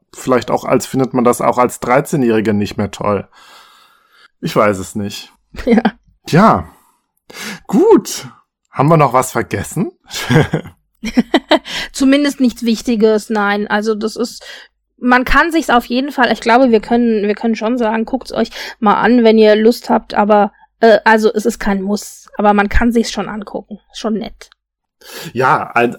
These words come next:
Speaker 1: einzig, äh, also nicht zuletzt, weil es halt so ein kulturelles Phänomen ist einfach, dass man in Deutschland vielleicht wenig kennt, aber dass man irgendwie,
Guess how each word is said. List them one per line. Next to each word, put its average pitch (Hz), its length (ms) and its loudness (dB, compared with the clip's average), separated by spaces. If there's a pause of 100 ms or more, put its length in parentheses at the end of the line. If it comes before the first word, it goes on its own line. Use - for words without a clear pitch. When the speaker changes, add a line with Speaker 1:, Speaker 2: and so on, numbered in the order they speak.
Speaker 1:
einzig, 131 480 0
äh, - 20 -10 (260)
also 127 220 2
nicht 139 220 2
zuletzt, 123 380 2
weil 120 160 4
es 127 140 2
halt 120 160 2
so 127 100 0
ein 117 100 -2
kulturelles 123 640 2
Phänomen 117 520 2
ist - 220 -6
einfach, 101 580 -6
dass - 280 -12
man 95 340 -6 (540)
in 110 80 -4
Deutschland 117 320 2
vielleicht 120 320 0
wenig 123 320 0
kennt, 196 320 0
aber 131 180 0
dass - 160 -6
man 135 160 -4
irgendwie, 131 640 -4